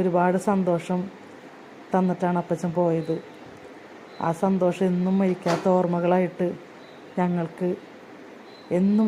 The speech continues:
സന്തോഷിക്കാനുള്ള നിമിഷങ്ങളായി എൻ്റെ മനസ്സിലുണ്ട്. I love you അപ്പച്ച. ഹാപ്പി വാലന്റൈൻസ് ഡേ. ഞാൻ പോയിട്ട് വരാട്ടോ എന്ന് പറഞ്ഞേ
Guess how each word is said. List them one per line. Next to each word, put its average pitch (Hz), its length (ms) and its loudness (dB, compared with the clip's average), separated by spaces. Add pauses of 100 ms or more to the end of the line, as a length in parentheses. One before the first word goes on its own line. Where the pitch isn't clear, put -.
സന്തോഷിക്കാനുള്ള 185 880 2 (440)
നിമിഷങ്ങളായി 175 680 0 (720)
എൻ്റെ 165 240 0
മനസ്സിലുണ്ട്. 170 580 -2 (3750)
I 180 60 4 (100)
love 185 180 2
you 196 100 4
അപ്പച്ച. 190 300 -2 (680)
ഹാപ്പി 175 360 0
വാലന്റൈൻസ് 180 540 2
ഡേ. 175 100 4 (2500)
ഞാൻ 180 220 0
പോയിട്ട് 190 380 2
വരാട്ടോ 170 440 2 (1600)
എന്ന് 196 240 4
പറഞ്ഞേ 202 280 4